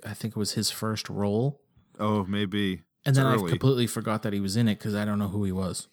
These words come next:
Speaker 2: Yeah, I didn't know either. I didn't recognize him. Um, but so Chris Titus, who had a T V show called Titus for a while there with Stacy Keach, like, in the
Speaker 1: Mm-hmm.
Speaker 2: late nineties, early two thousands maybe.
Speaker 1: Yep.
Speaker 2: Um, he's a comedian.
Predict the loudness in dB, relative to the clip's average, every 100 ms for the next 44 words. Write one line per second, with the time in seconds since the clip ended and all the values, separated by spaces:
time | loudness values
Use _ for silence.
0 | -20 -4 4 8 8 8 8 6 0 2
1 | 2 4 4 2 0 0 -2 -2 -2 -4
2 | -2 -2 -2 -4 -4 -4 -6 -8 -6 -6
3 | -8 -10 _ _ _ -10 -4 -2 -2 -6
4 | -6 0 0 4 4 4 2 0 2 2
5 | 2 2 2 0 0 0 -4 -6 -2 0
6 | 0 0 -2 -2 -4 -6 -6 -2 -2 0
7 | -4 -4 -4 -4 -4 -4 -6 -6 -8 -6
8 | -6 -6 -8 -6 -6 -8 -14 -12 -12 -8
9 | -8 -6 -6 -6 -6 -6 -8 -4 -4 -4
10 | -4 -6 -4 -4 -4 -8 -6 -6 -6 -8
11 | _ -20 -16 -14 -14 _ _ _ -6 -2
12 | 0 -2 -2 0 2 2 0 -2